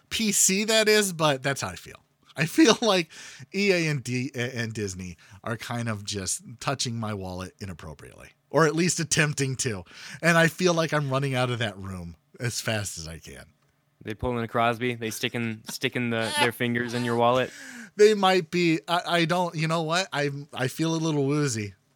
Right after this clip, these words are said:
Speaker 1: I feel a little woozy.
Speaker 2: Uh,
Speaker 1: I, did,
Speaker 2: gracious.
Speaker 1: did Cosby put something in my drink?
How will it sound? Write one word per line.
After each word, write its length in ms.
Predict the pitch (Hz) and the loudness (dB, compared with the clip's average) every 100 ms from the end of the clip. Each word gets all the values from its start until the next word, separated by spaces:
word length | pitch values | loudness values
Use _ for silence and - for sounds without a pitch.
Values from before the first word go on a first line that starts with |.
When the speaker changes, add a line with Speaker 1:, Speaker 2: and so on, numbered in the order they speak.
| _ - | _ -10
Speaker 1:
I 80 | |
feel 260 | 117 160 175 | -4 0 2
a 20 | |
little 320 | 170 170 165 | 2 2 2
woozy. 420 | 156 160 139 123 113 - - - | 2 2 2 -2 -4 -14 -20 -8
Speaker 2:
Uh, 40 | |
Speaker 1:
I, 40 | - 135 | -2 -2
did, 140 | 131 | 0
Speaker 2:
gracious. 440 | 156 - - 90 - 143 | -2 -2 -6 -16 -18 -6
Speaker 1:
did 180 | 135 131 | -4 -4
Cosby 500 | - 131 139 143 143 | -4 -2 -2 -2 -6
put 240 | 143 151 - | -8 -8 -6
something 420 | - 135 131 123 | -6 -6 -8 -6
in 140 | 113 | -6
my 100 | 107 | -8
drink? 380 | 98 87 67 - | -10 -12 -16 -18